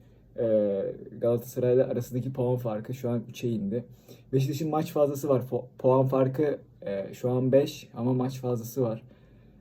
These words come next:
Tabii bir hayal değil. E,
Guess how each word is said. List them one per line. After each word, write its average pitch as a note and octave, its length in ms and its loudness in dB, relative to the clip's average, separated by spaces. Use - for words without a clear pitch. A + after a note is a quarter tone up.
Tabii F#3+ 380 12
bir D3 200 2
hayal D3 480 6
değil. D3 300 -2
E, G3 400 -6